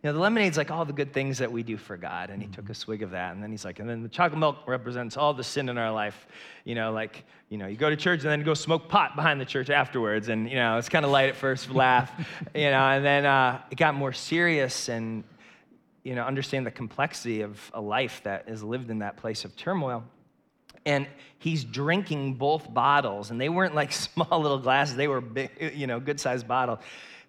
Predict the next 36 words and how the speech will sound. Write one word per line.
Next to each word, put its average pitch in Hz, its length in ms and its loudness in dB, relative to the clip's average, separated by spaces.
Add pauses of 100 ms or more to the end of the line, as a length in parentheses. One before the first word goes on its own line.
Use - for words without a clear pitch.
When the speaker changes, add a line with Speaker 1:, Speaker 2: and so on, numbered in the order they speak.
(200)
Speaker 1:
And 143 100 0
he 135 60 0
drank 135 200 -2 (120)
both 151 340 0
of 139 60 -4
them 123 260 -2 (160)
completely 143 720 -2
to 127 120 -8
the 120 60 -6
point 131 260 -4
where 110 80 -8
he 139 160 -8
became 117 580 -6
visibly 117 520 -2
nauseous, 107 680 -6
Speaker 2:
Mm. 104 100 -14
Speaker 1:
and 127 80 -2
he 143 60 2
had 135 120 2
to 117 40 -2
stop 123 380 0
speaking. 107 600 -8 (840)
And 131 360 2
that's - 180 -2
real 139 100 0
commitment 135 520 -2
as 120 120 -2
a 131 60 -2
speaker 151 440 0
to 143 100 2
do 156 140 4
something 127 260 4
like 120 200 4
that. 127 380 4 (500)
Speaker 2:
<laughs> - 420 -6
Speaker 1:
And 175 600 6